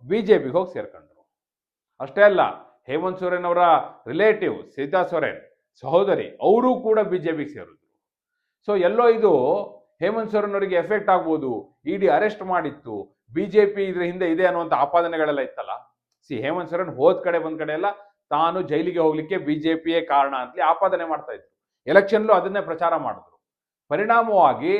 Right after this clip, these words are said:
ಈಗ ಅವರು ಚುನಾವಣೆಯನ್ನ ಗೆದ್ದು ಅಧಿಕಾರದ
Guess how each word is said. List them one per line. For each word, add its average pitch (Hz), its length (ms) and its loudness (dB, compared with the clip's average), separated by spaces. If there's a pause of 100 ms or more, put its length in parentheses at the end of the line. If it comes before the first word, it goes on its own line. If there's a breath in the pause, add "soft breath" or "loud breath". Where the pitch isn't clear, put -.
(480)
ಈಗ 196 100 -4 (120)
ಅವರು 202 200 2 (260)
ಚುನಾವಣೆಯನ್ನ 190 720 4 (140)
ಗೆದ್ದು 170 320 2 (380)
ಅಧಿಕಾರದ 165 560 2